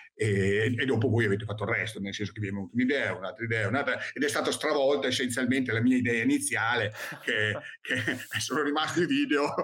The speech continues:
Speaker 1: <laughs> ma, ma giustamente era più, è stata più bella la vostra e, e quindi così. Diciamo che è stata un, un, un gran lavoro di equipe, un gran lavoro di equipe,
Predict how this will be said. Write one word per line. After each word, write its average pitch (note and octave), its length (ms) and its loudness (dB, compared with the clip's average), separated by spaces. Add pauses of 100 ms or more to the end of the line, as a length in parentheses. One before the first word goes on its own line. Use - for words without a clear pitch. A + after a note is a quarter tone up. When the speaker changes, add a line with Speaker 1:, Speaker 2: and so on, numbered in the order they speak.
(120)
Speaker 1:
<laughs> - 240 -10
ma, - 260 -2 (460)
ma D3+ 220 0
giustamente C3+ 800 0 (260)
era A2+ 380 0 (200)
più, A#2 180 -10 (120)
è A2 100 -2
stata A#2+ 200 -4
più A#2+ 120 -4
bella A#2+ 220 2
la A#2+ 100 4
vostra A2 680 0
e, G2 800 0
e A2 100 -4
quindi G#2 380 -2
così. - 260 -8
Diciamo E3 300 0
che C3 100 -4
è - 20 -4
stata A#2 420 0 (200)
un, C#3 220 2
un, D#3+ 180 0
un C#3 200 0
gran C#3 220 2
lavoro B2+ 240 4
di B2 80 2
equipe, - 460 -10 (100)
un A#2 140 0
gran B2+ 180 2
lavoro A2 300 4
di G2 80 -6
equipe, - 440 -16